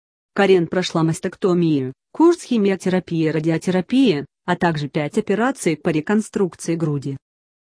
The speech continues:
Спустя пять лет рак вернулся, и женщине вновь нужно пройти мастектомию. Однако, ее врач утверждает, что нет причин терять надежду, обычно при таком диагнозе рецидив наступает через два-три года.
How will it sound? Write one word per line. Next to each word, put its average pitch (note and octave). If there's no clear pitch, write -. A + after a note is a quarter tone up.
Спустя -
пять F#3+
лет D3+
рак D#3
вернулся, G3+
и E3+
женщине A3
вновь G3+
нужно F3+
пройти E3
мастектомию. E3+
Однако, F3
ее F3
врач D#3
утверждает, G3
что -
нет F3+
причин G#3+
терять F#3+
надежду, G#3
обычно F3+
при F#3+
таком G3
диагнозе F3
рецидив F#3+
наступает E3
через A3
два-три A3
года. D#3+